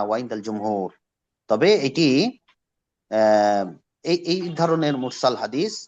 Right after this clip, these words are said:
আমাদের নিকটে এবং জুমহুর উলামায়ে কেরামের নিকটে এটি দলিল, প্রমাণ। বাবু মাসহিল উযুনাইনি বিমাই রাস। আচ্ছা, মাথা মাসে, বাবু মাসহিল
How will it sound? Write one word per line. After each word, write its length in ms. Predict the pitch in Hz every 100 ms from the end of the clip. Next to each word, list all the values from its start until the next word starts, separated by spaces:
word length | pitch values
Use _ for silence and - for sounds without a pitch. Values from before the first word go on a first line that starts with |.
| -
আমাদের 240 | 110 113 113
নিকটে 380 | 110 110 110 175 135
এবং 120 | 120 110
জুমহুর 300 | 147 165 151
উলামায়ে 380 | 139 113 113 104
কেরামের 280 | 104 101 101 95
নিকটে 280 | 117 123 113 151 214 _ _ _ _ _ -
এটি 160 | 110 113 113
দলিল, 280 | 135 135 95 - _ _ -
প্রমাণ। 260 | 123 120 95 - _ _ _ _ _ _ _ _ _ _ _ _ _ -
বাবু 260 | 131 208 226 214
মাসহিল 300 | 214 220 214 180
উযুনাইনি 460 | 170 180 214 214 202
বিমাই 400 | 185 160 175 170
রাস। 280 | 147 127 - - - - - - - - _ _ _ _ _ _ _ _ _ _ 117
আচ্ছা, 160 | - 98 113
মাথা 240 | - 196
মাসে, 300 | 202 175 170 107
বাবু 300 | 131 175 190
মাসহিল 400 | 165 190 185 180